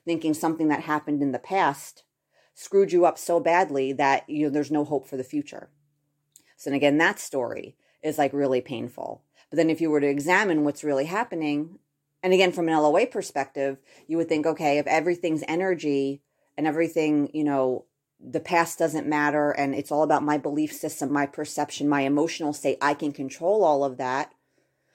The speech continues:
then you probably would start maybe feeling more forgiving towards your parents, because you're examining inside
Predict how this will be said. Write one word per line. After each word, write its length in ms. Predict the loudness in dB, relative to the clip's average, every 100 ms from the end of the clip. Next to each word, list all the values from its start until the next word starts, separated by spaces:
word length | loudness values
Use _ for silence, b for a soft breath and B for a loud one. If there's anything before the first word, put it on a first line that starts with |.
| _
then 120 | 0 0
you 80 |
probably 320 | 4 4 6 4
would 180 | 2
start 300 | 2 0 0 -2
maybe 260 | -2 0 -2
feeling 380 | -4 -4 -4
more 140 | -4 -6
forgiving 500 | -8 -4 -4 -4 -6
towards 240 | -6 -4
your 100 | -6
parents, 420 | -6 -6 -4 -4
because 280 | -4 -4 0
you're 180 | 4 4
examining 600 | 2 2 2 2 2 0
inside 800 | 0 -6 -4 0 2 0 -2 -6